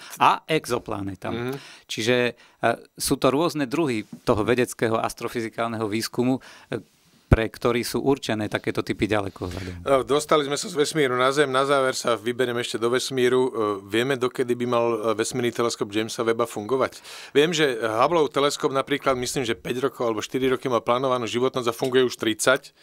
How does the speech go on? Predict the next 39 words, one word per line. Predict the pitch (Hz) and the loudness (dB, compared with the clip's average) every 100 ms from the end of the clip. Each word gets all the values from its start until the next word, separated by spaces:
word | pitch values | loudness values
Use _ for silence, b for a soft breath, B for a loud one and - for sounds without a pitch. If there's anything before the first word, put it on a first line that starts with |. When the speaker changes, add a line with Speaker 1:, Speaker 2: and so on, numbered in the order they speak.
| b | b
Speaker 1:
Tridsaťdva | 127 123 143 127 123 | 0 4 2 4 2
rokov. | 104 - 104 110 | 0 -2 -2 0
Speaker 2:
No. | 107 120 - | -2 -4 -4
Speaker 1:
To | - | 0
je | 135 131 123 113 - | 2 2 0 -4 -2
naozaj | 123 127 117 110 | 2 2 2 0
malý | 117 123 | 0 -2
zázrak | 101 110 110 120 107 | 0 0 2 0 0
a | 113 | -4
úžasná | - 127 123 - 113 | 0 0 0 -2 -2
vec, | 104 110 | 0 -2
že | 101 | -2
sa | 113 | -2
to | - | 0
tak | 113 101 | -2 -2
darí. | 107 104 113 185 | -2 -2 -2 -2
Speaker 2:
Mhm. | 147 160 B B | -8 -14 B B
Speaker 1:
A | 113 | -4
čo | 107 143 | 0 0
sa | 151 151 | 0 -4
týka | 147 131 | 0 0
Jamesa | 120 135 - 113 | 2 0 0 2
Webba, | 113 113 151 - B B B | 2 2 0 -2 B B B
tak, | - 117 - - _ | 2 2 -2 -18 _
e, | 135 120 _ _ _ _ _ _ 123 - | -4 -4 _ _ _ _ _ _ -14 2
plánovaná | 135 190 156 110 113 113 | 4 4 2 0 0 0
životnosť | 113 120 123 139 120 | 0 0 0 0 0
je | 113 | 0
päť | 147 127 131 | 0 2 2
rokov. | 117 - 98 90 b b | 2 -4 -10 -10 b b
Ale | b 127 123 117 113 - | b 2 4 0 -2 0
už | 175 | -2
keď | - 160 | 0 0
bol | 127 113 | 2 0
vypustený, | 165 - - 113 107 110 131 165 b b b b | 0 -2 -4 -2 0 0 0 -2 b b b b
tak | - 120 110 - | 2 2 2 -6
sa | - 123 | -2 2
ukázalo, | 135 - 139 123 127 139 147 - | 2 4 2 2 0 0 -2 -8
že | 131 113 117 113 120 | -4 0 2 0 -4